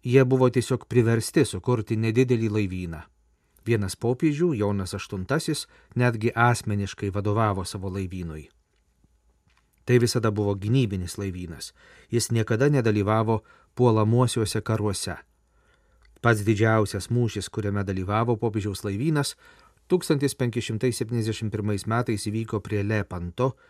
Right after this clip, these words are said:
per kurį sutriuškintas Osmanų imperijos laivynas daugiau nebekėlė grėsmės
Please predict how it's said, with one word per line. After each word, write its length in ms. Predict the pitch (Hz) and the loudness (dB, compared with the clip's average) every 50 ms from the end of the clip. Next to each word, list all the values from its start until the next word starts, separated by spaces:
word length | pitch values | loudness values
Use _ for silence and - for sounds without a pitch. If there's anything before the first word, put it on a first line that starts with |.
| _ _ _ _ _ _ - _ _ | _ _ _ _ _ _ -20 _ _
per 160 | - 127 120 | 0 0 0
kurį 240 | 110 139 147 160 170 | 2 2 2 2 2
sutriuškintas 720 | - - 131 - 131 143 139 - - 131 117 107 113 107 - 107 | 0 0 0 2 4 4 4 4 2 0 0 0 0 -2 -2 -4
Osmanų 400 | 98 - 127 123 127 123 113 107 | -2 0 0 0 2 2 2 0
imperijos 460 | 104 98 113 110 107 107 101 92 95 98 | 0 0 -2 -2 -2 -2 -4 -4 -4 -6
laivynas 400 | 98 98 135 160 151 135 117 110 | -4 -2 -2 0 0 0 -2 -2
daugiau 320 | 117 107 113 120 120 110 | -4 -2 0 0 2 2
nebekėlė 600 | 110 107 98 104 98 - - 139 156 147 135 120 110 | 0 0 0 -2 -4 0 0 0 0 2 -2 -2 -2
grėsmės 560 | 107 101 95 - - 98 107 113 117 - | -2 -4 -4 -4 -4 -4 -4 -4 -4 -4